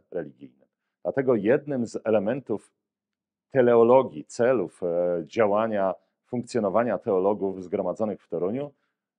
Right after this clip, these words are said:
było doprowadzenie do odnowienia jakiejś jedności religijnej. Nie wiemy oczywiście, co to miałoby oznaczać. No, trudno wyobrazić sobie, aby protestanci wrócili pod skrzydła,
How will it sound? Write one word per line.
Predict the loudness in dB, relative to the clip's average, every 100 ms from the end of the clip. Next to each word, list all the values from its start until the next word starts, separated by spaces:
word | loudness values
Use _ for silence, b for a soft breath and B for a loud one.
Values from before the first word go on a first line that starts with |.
| -20
było | -8 -2 0 0 -2 -2 -8 _ _ _ _
doprowadzenie | -4 -2 0 2 2 2 0 0 -2 -2 -4 _ _ _
do | -2 0 0 -6 _ _ _ _ _ _
odnowienia | -2 0 0 0 0 -2 -2 -4 -4 _
jakiejś | -4 -4 -2 -6 -6 -4
jedności | -2 0 2 2 2 -2 -2 0
religijnej. | 0 -4 -8 -6 -6
Nie | -4 -2
wiemy | -2 -2 -6
oczywiście, | -6 -14 -8 -8
co | -6 -6
to | -6 -6
miałoby | -4 -2 -2 -2
oznaczać. | -2 -4 -6 -4 -6 -8 _ _ _ -16
No, | -12 -10 -10 -12 _
trudno | -6 -4 -2 -2
wyobrazić | -2 -2 -2 -2 -6
sobie, | -12 -6 -2
aby | -2 -4
protestanci | -8 -8 -10 -10 -8 -8 -8 -12
wrócili | -12 -12 -14
pod | -12 -14
skrzydła, | -16 -14 -10 -4 -4